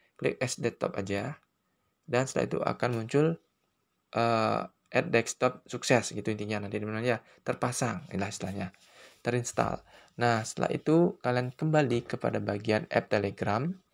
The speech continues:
Nah, nanti kalian, eh, close dulu untuk aplikasi MedQuest. Ini belum, screenshotnya agak kurang dikit, teman-teman, ya.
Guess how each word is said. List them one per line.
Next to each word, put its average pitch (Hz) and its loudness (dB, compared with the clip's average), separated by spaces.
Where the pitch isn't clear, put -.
Nah, 113 4
nanti 127 0
kalian, 135 0
eh, 113 2
close 156 0
dulu 110 2
untuk - -2
aplikasi 113 0
MedQuest. 123 0
Ini - -2
belum, 123 2
screenshotnya - 0
agak - -4
kurang 113 2
dikit, 110 -2
teman-teman, 113 2
ya. - -8